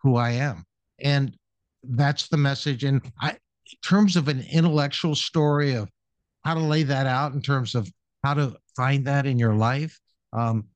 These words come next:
you find it in your heart, you live it in your life, but you don't, I think the people that really embrace that, they don't have to tell you why, because that's just what they are.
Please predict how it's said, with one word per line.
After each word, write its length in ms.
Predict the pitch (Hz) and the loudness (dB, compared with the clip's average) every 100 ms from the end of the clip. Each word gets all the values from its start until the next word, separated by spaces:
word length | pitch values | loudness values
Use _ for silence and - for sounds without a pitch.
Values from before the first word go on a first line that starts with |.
| _ _ | _ _
you 100 | 135 120 | -4 -2
find 320 | 147 156 160 | -2 0 2
it 120 | 151 | 2
in 80 | 143 | 2
your 160 | 127 | 2
heart, 280 | 110 123 131 - | 2 2 0 0
you 120 | 135 | 2
live 220 | 131 139 | 2 2
it 100 | 139 | 2
in 120 | 127 | 0
your 140 | 117 110 | 0 0
life, 340 | 110 110 107 _ _ _ | 0 -2 -4 _ _ _
but 160 | 131 127 | -6 0
you 80 | 139 | 0
don't, 460 | 151 156 151 135 _ - _ - | 2 2 0 -4 _ -20 _ -4
I 40 | 147 | 0
think 280 | 196 139 - | 0 -2 -2
the 100 | 139 | -4
people 440 | - 180 180 170 | 0 -2 0 0
that 320 | 143 139 127 - _ | 2 0 -2 -6 _
really 360 | 143 151 156 143 | -2 2 2 0
embrace 460 | 127 117 131 147 - | -2 0 0 0 -2
that, 260 | 117 110 - _ _ _ - | -4 -4 -8 _ _ _ 0
they 80 | 156 | 2
don't 140 | 151 | 4
have 160 | 147 - | 2 0
to 100 | 117 | -4
tell 260 | 143 151 | 0 0
you 200 | 131 82 - - | -2 -8 -14 -10
why, 380 | 95 92 85 92 - | -8 -6 -8 -10 0
because 280 | 127 131 110 | 0 2 0
that's 340 | 127 113 - - - | 0 -2 -6 -8 0
just 280 | 135 - 127 | 0 2 0
what 180 | 107 | 0
they 160 | 98 90 | 2 0
are. 360 | 92 87 80 | 0 -2 -4